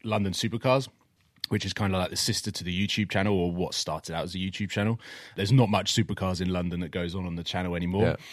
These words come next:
Speaker 1: And then obviously I've got the, the one that's a little bit more fun. I feel like I'm a bit more free to post what I want. My audience are a little bit more receptive to just sort of seeing what I'm getting up to, which
Speaker 2: Yeah.
Speaker 1: is quite nice.
Speaker 2: How, so, so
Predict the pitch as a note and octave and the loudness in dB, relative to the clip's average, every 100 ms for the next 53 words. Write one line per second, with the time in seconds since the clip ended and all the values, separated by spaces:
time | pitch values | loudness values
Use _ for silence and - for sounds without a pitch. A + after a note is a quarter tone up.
0 | - A#2 C3+ C#3 C3 A#2 - A#2 A2 A#2 | -6 4 6 6 4 4 4 4 6 2
1 | A2+ A#2 - A2 B2 B2+ B2+ A#2 G2 A#2 | 4 2 2 2 6 8 8 6 4 2
2 | A2+ G#2 G#2 G2 - C3+ C3 A#2+ G2+ A#2+ | 2 2 0 0 4 6 6 6 2 2
3 | A2+ G2+ G#2 G2+ G2 F2 G#2 F#2+ - C#3 | 4 2 0 -2 -2 -2 -4 -8 2 4
4 | A#2 G#2 A#2+ G#2+ - F#2+ F#2+ G2+ B2 A#2+ | 4 0 -2 -2 -2 -4 -2 2 2 4
5 | A#2+ - - - G2+ G#2+ A2 G#2 G2+ - | 2 0 -12 -2 4 6 6 4 0 0
6 | G2+ G2+ F#2+ F#2 F#2+ F#2 - A2+ - F#2+ | 0 2 0 0 0 0 0 -2 -2 -6
7 | - F2+ G#2 - G2+ F#2 F2+ G#2 F2+ E2 | -4 -2 -2 0 -2 -4 -2 -2 -2 -4
8 | - G2 G#2 G#2 G2+ E2+ E2 D#2 - E2+ | -6 0 4 4 4 -2 -4 -8 -8 -4
9 | D#2+ E2+ D#2+ - D2+ D#2 D#2 - - _ | 2 2 2 -4 -8 -8 -8 -10 -14 _
10 | _ - _ - D3 - F#3 D#3+ - - | _ -20 _ 0 0 4 4 4 -2 0
11 | D#3 D3 | 2 2